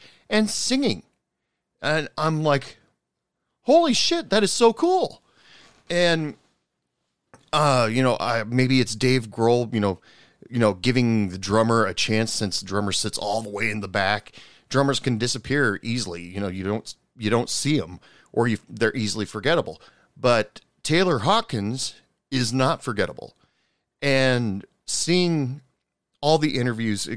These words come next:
'cause ever since, uh, I got news that he passed away, I've been looking for interviews with this guy. I've been, uh, wanting to listen to him talk.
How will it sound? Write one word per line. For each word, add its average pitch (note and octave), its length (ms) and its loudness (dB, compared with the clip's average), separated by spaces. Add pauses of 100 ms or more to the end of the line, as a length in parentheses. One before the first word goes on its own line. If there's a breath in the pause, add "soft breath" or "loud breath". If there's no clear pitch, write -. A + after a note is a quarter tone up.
'cause G#2+ 320 -4 (500 soft breath)
ever E3 220 2
since, - 500 -2 (360 loud breath)
uh, G2+ 480 0 (160)
I B2+ 100 -4
got B2 220 0
news A#2 260 -2
that G#2+ 100 -6
he F#2+ 60 -4
passed G2+ 340 -4
away, F#2 380 0 (580 soft breath)
I've B2+ 200 0
been A#2 220 0
looking A#2 340 -2
for F#2+ 480 -6
interviews A2 500 -2
with G2 140 -8
this F2+ 180 -6
guy. D#2+ 480 -14
I've G#2 260 -2
been, F#2+ 460 -4 (640 soft breath)
uh, G2+ 380 0 (320)
wanting A#2 300 0
to F#2+ 440 0 (480)
listen B2+ 360 0
to A2+ 60 0
him B2 220 -2
talk. A#2 480 -2